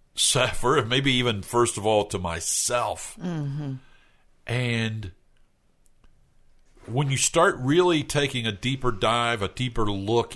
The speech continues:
Speaker 1: into what's really the truth, it's like the truth of who you are is so much more powerful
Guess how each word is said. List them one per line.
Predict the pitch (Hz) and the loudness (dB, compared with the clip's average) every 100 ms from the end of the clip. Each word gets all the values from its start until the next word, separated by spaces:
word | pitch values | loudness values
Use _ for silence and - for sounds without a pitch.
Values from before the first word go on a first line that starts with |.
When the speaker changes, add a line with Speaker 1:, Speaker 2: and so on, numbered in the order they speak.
| - | -6
Speaker 1:
into | 110 107 - 107 98 90 76 - _ _ _ _ _ - - - | -6 -6 -6 -4 -2 -4 -8 -16 _ _ _ _ _ -20 -20 -6
what's | 104 - 117 | -4 -2 2
really | 120 110 110 | 4 2 0
the | 87 | -4
truth, | - 131 127 92 82 - - - - - _ _ _ _ _ _ _ _ _ | -4 2 4 2 0 -8 -12 -18 -20 -20 _ _ _ _ _ _ _ _ _
it's | - - 156 | -10 -4 -4
like | 147 | -2
the | 131 | -4
truth | - - 208 202 | -2 0 0 0
of | - | -2
who | 147 | 0
you | 151 127 | 0 4
are | 151 180 | 4 4
is | 113 | 2
so | - 175 240 | 0 0 0
much | 190 - 113 | 0 -4 -4
more | 107 98 | -4 -4
powerful | - 135 160 160 - - 76 | -4 -4 -2 -4 -6 -12 -14